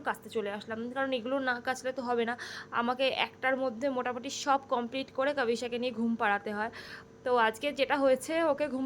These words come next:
পাড়াতে গিয়ে আমিও ঘুমিয়ে পড়েছি। বেশি দিনই এটাই হচ্ছে এখন, মানে এত গরমে না আর ভাল লাগে না যে সেই টাইমটা উপরে এসে কাজ করি, অন্য কাজ, মানে এত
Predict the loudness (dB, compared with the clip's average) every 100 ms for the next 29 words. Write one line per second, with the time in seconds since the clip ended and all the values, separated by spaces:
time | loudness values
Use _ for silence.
0 | 4 4 4 2 4 4 4 2 2 2
1 | 2 4 2 0 -4 -8 -14 0 2 2
2 | 0 2 4 4 2 2 2 2 0 0
3 | 0 0 -4 -4 -2 -2 -4 -6 -4 -2
4 | 0 2 0 0 -2 -2 -2 4 4 4
5 | 0 -4 -4 -2 0 0 0 -4 0 2
6 | 2 0 -2 -2 -2 -4 2 2 2 -2
7 | -4 -6 -6 -6 -12 -14 -16 -18 -8 -4
8 | -4 -6 -10 -2